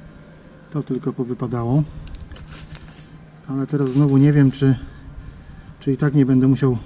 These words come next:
wymienić części, bo widzę, że one są grubsze.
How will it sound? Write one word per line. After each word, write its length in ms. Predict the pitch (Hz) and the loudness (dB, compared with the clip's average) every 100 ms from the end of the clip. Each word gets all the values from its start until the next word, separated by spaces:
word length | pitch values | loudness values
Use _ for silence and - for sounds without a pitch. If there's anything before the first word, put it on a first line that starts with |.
| 123 | -4
wymienić 560 | 120 135 135 123 113 | 2 6 6 4 0
części, 440 | - 131 139 - 156 | 0 2 2 -2 -2
bo 180 | 143 | -2
widzę, 260 | 131 143 147 | -2 2 2
że 100 | 139 | 4
one 200 | 143 147 | 4 4
są 260 | 123 131 131 - - - - - - - - - 131 | 2 2 2 -2 -16 -16 -18 -20 -20 -20 -20 -12 -4
grubsze. 520 | 131 175 - - | 2 2 2 -4